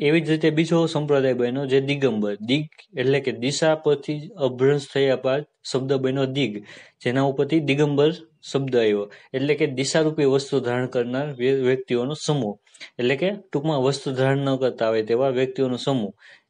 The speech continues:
જેનું નેતૃત્વ ભદ્રબાહુ દ્વારા કરવામાં આવતું. થોડોક સમય જતા,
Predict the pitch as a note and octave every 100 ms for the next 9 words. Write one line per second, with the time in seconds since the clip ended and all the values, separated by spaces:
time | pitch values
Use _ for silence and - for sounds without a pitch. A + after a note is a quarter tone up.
0 | - B2+ E3 G3 G3+ _ _ _ _ _
1 | _ _ B2+ D3 D3+ D3+ E3 F3+ D#4+ -
2 | C#3+ C#3+ D#3 D#3 C3+ B2 A#2 A2 G#2+ G#2
3 | G#2 G2+ G2+ G2 G2 G2 F#2+ - - _
4 | _ _ _ - E3 F3 F3 E3 E3 D3
5 | D#3 A#2+